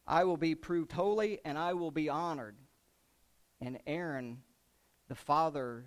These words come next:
of these two young men, had to remain in silence. Moses summoned two of the cousins of these young men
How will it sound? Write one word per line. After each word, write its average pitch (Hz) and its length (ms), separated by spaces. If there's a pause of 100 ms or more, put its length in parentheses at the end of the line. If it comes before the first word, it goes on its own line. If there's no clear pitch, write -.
of 123 160
these 123 240
two 135 160
young 120 300
men, 120 400 (320)
had 127 220
to 127 40
remain 131 400
in 123 100
silence. 131 640 (540)
Moses 185 500
summoned 180 600 (300)
two 214 220
of 190 80
the 170 100
cousins 143 800 (500)
of 139 140
these 156 260
young 151 300
men 139 400